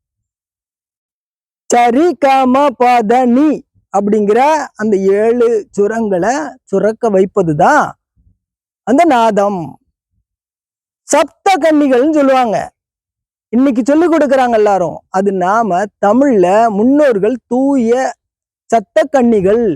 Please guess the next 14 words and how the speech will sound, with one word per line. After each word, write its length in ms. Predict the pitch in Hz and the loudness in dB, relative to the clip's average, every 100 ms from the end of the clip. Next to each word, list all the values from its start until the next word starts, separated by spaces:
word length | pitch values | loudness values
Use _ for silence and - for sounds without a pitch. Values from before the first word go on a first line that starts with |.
| - _ | -6 _
அப்படின்னு 360 | 185 202 330 370 | -4 -2 -2 -2
சொன்னது. 420 | 196 190 156 - - - - - - - - _ - _ _ _ - | -2 -4 -6 -10 -16 -16 -16 -18 -18 -20 -20 _ -20 _ _ _ -4
சத்தம் 440 | 240 - 359 359 | -2 0 0 2
அப்படின்னா 460 | 294 233 208 175 170 170 170 - _ _ _ _ _ _ _ 160 | 0 0 0 -2 -2 -4 -8 -12 _ _ _ _ _ _ _ -2
ஒலி. 500 | 170 226 285 320 269 160 - - _ _ _ _ _ _ _ _ _ | 2 4 4 2 0 -4 -10 -16 _ _ _ _ _ _ _ _ _
அந்த 160 | 202 220 196 | 0 2 2
ஒலியை 360 | 220 302 370 330 | 2 2 2 2
நாம 340 | 285 262 254 233 214 226 | 2 0 0 0 0 2
ஏழு 260 | 254 277 262 | 2 0 -2
சுரங்களாக 800 | - 233 247 254 240 214 196 285 - | -2 0 0 0 0 0 0 -2 -4
சுரக்க 460 | 226 220 226 247 | -2 -2 -2 -4
வைத்து 320 | 208 190 294 240 208 220 | -2 -2 -2 -2 2 2
ஏழு 280 | 269 285 220 | 2 0 0
விதமாக 600 | 214 302 330 320 277 | 0 0 2 0 0